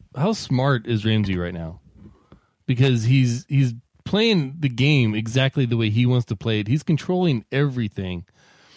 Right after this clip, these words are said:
And he's literally crushing this person and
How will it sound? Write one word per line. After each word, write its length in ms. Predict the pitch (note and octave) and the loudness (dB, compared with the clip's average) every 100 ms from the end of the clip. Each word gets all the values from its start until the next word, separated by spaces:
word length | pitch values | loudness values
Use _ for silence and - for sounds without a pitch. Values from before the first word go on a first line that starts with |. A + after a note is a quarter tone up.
| - _ _ _ - | -20 _ _ _ -2
And 560 | B2 A#2 A2 G#2+ G#2 - _ - | 0 2 2 0 -4 -8 _ -4
he's 500 | C3 B2+ A#2 G#2+ - | 2 2 0 -4 -10
literally 540 | C3 B2+ F#3 F3 C3 A2 | -4 0 2 2 2 -2
crushing 760 | - - C3 D3+ D3+ C#3+ A2+ | -6 -6 -2 0 2 0 2
this 180 | G#2+ G2+ | 0 -2
person 600 | - B2+ B2 G2 F2+ E2+ - _ _ _ _ _ _ _ _ _ | -4 -4 -2 -4 -8 -8 -14 _ _ _ _ _ _ _ _ _
and 420 | C#3 B2 A#2+ A2+ | 0 0 0 -2